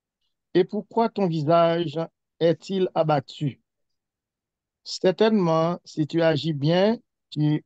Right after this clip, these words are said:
relèveras ton visage. Et si tu agis mal, le péché se couche à la porte, à la porte et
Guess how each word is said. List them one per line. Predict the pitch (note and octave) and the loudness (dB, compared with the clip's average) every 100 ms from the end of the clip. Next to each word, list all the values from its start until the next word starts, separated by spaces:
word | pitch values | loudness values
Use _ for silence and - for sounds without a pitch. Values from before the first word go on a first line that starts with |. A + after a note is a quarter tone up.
| - | -2
relèveras | C#3+ D#3+ D#3 D#3+ E3 D#3+ - | 2 2 2 0 -2 -4 -6
ton | D#3+ | -4
visage. | D#3+ D3 D#3 C3 B2 A#2 A2+ _ _ _ _ _ C3+ | -2 0 0 0 -4 -8 -16 _ _ _ _ _ -4
Et | B2+ | -4
si | D3 | -4
tu | C#3+ E3 | -2 0
agis | D#3+ C#3 D#3+ | 0 0 2
mal, | D#3+ G3 G#3+ - | 2 2 0 -2
le | C#3 C#3 | -2 -2
péché | - D#3+ D3+ - E3+ | 0 0 0 -2 -2
se | D#3 D#3+ | -2 -6
couche | - D3 D3+ D3 - _ _ _ _ _ _ _ _ | -6 -4 -4 -4 -10 _ _ _ _ _ _ _ _
à | C#3+ | -4
la | D3 C3+ | -2 -2
porte, | - D3+ D3+ - - _ _ _ _ _ _ _ | -2 -2 -2 -10 -20 _ _ _ _ _ _ _
à | D3+ | -2
la | D3+ | 0
porte | D#3+ E3 - - | 0 -2 -2 -2
et | E3 D#3+ | 2 2